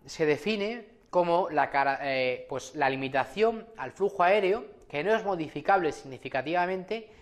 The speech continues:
y que es usualmente progresiva. Esta limitación se asocia con una respuesta inflamatoria anormal de los pulmones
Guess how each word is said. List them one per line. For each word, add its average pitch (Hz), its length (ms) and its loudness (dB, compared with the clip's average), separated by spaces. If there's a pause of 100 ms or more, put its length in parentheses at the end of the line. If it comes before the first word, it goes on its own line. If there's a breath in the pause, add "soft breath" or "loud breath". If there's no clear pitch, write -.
(200 loud breath)
y 156 160 -2
que 175 200 6
es - 180 -4
usualmente 214 680 2
progresiva. 123 720 -2 (1200 soft breath)
Esta 214 240 2
limitación 202 720 0 (340)
se - 140 -6
asocia 180 300 0
con 139 140 2
una 170 140 2
respuesta 175 500 0
inflamatoria 123 960 -2
anormal 123 480 0
de 147 80 0
los 127 160 -6
pulmones 214 600 -2